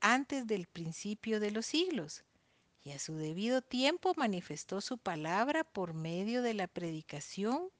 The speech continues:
que me fue encomendada por mandato de Dios nuestro Salvador, a Tito,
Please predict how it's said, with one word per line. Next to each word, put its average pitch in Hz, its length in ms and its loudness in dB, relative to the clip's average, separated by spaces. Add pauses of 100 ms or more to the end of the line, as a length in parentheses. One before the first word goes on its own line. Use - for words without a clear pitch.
que 208 140 0
me 175 180 -2
fue 190 280 0
encomendada 214 960 2
por 175 360 -6
mandato 156 720 -2
de 170 140 -2
Dios 185 340 -4
nuestro 185 420 -4
Salvador, 139 680 -2 (1200)
a 139 140 0
Tito, 240 500 -4